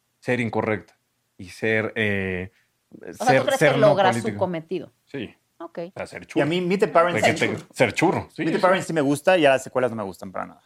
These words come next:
Speaker 3: O sea, la de Fuckers ya no me gusta y la de Little Fuckers
Speaker 1: Little
Speaker 3: tampoco me
Speaker 1: Fuckers.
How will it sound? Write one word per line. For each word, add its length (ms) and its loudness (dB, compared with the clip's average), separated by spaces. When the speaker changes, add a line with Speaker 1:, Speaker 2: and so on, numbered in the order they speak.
Speaker 3:
O 40 -20
sea, 380 2
la 120 0
de 100 2
Fuckers 420 2
ya 60 4
no 80 -4
me 40 -2
gusta 520 0
y 100 -2
la 200 6
de 440 0
Little 220 4
Fuckers 300 2
Speaker 1:
Little 100 2
Speaker 3:
tampoco 140 -2
me 80 2
Speaker 1:
Fuckers. 160 0